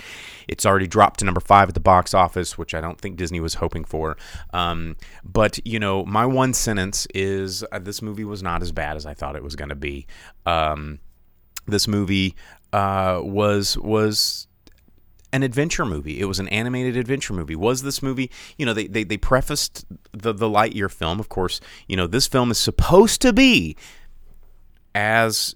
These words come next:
illustrated from the three sentences at the title card of the movie, it says, in, you know, "In nineteen ninety-five, a boy named Andy bought his favorite action movie based on his favorite movie. This was that movie."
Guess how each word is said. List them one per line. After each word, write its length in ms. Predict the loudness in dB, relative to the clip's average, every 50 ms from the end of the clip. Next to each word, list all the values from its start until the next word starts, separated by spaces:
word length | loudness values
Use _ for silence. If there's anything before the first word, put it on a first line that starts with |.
| -2
illustrated 600 | 0 0 2 2 2 2 4 4 2 2 0 -2
from 220 | -2 -2 -2 0 0
the 220 | -2 -2 -2 -4
three 340 | -6 -6 -2 0 0 0 0
sentences 600 | 0 0 0 2 2 0 -2 -2 -4 -4 -4 -2 -2
at 220 | -2 -2 -2 -2 -4
the 160 | -6 -6 -6 -10 -20 -2 2
title 320 | 4 4 4 4 2 -2
card 380 | -4 -2 0 0 0 0 0 -4
of 100 | -6 -8
the 80 | -6
movie, 380 | -4 -2 -2 -2 -2 -2 -4 -4
it 100 | -4 -6
says, 200 | -8 -10 -8 -10
in, 140 | -10 -12 -14 -18 -20 -20 -16
you 80 | -14 -14
know, 60 | -14
"In 100 | -8 -4
nineteen 380 | -2 -2 -2 -2 -4 -6 -4 -2
ninety-five, 720 | -2 -2 0 -2 -2 -2 -2 -2 -2 -2 -4 -6 -10 -12
a 60 | -10
boy 260 | -6 -6 -4 -4 -4
named 240 | -6 -6 -8 -8 -8 -6
Andy 480 | -4 -4 -4 -4 -6 -8 -10 -12 -12 -14 -14 -14 -16 -8 -2
bought 200 | 0 0 0 0
his 200 | 0 -2 -4 -4
favorite 440 | -6 -6 -4 -4 -4 -4 -4 -6 -4 -4
action 500 | -4 -4 -4 -6 -6 -6 -6 -6 -6 -6
movie 320 | -8 -8 -8 -6 -8 -6
based 360 | -2 -2 -2 -2 -2 -4 -4
on 260 | -2 -2 0 0 -2 -2
his 240 | -6 -8 -8 -8
favorite 560 | -8 -8 -6 -6 -6 -6 -6 -6 -8 -6 -6 -6
movie. 400 | -6 -6 -8 -8 -12 -14 -14 -16 -16 -16 -14 -12
This 560 | -6 -4 -2 -2 -2 -2 -4 -4 -6 -8 -10
was 300 | -8 -8 -6 -6 -6 -6
that 300 | -4 -4 -4 -4 -4 -6
movie." 500 | -6 -8 -10 -10 -12 -14 -16 -18 -20